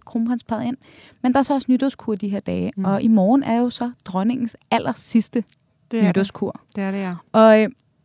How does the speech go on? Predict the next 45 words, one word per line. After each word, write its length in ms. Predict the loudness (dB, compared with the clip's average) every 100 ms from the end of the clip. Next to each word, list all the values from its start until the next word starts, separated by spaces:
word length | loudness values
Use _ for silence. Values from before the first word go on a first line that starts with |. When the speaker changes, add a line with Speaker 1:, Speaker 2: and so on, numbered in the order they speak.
| _ _ _ 0
Speaker 1:
jeg 120 | 2
ved 80 | 0
ikke, 200 | -2 -4
det 80 | 2
er 40 |
måske 240 | 4 4 2
en 80 | 0
stramning 400 | 0 2 4 2
at 60 |
sige, 140 | 2 -2
at 0 |
den 60 |
er 40 | -2
kommet 220 | 0 0
i 40 |
problemer. 720 | -2 -8 -8 -4 -4 -4 -6 -4 2
Det 80 |
er 100 | 4
den 180 | 4 4
ikke 180 | 2 0
som 140 | -4
sådan, 500 | -4 -4 -6 -6 -4 0
men, 300 | 2 2 0 _ _ _ _ _
øh, 600 | 4 4 6 4 0 -2 -6 _
der 60 | 2
er 200 | 2 2
en 220 | 2 4
meget, 340 | 4 2 -2 -4 _ _
øh, 540 | -2 0 0 -4 -4 -6
traditionsrig 720 | -8 -6 -4 -4 -6 -6 -8 -10
karettur, 760 | -10 -8 -8 -10 -12 -12 -14 -10
Speaker 2:
Mm. 240 | -6 -6 -8 _ -10
Speaker 1:
som 340 | -4 -2 -4 _ _
sådan, 380 | -8 -6 -4 -2
øh, 60 | -2
er 340 | -2 -2 -2
lidt 200 | -2 -4
speciel. 500 | -6 -8 -6 -4 -4 -6
Øh, 220 | -6 -2 -2
Speaker 2:
Mm. 100 | -2
Speaker 1:
hvorfor 280 | -2 0
er 60 | -2
den 220 | -2 -6
så 120 | -6
særlig? 420 | -8 -6 -4 -4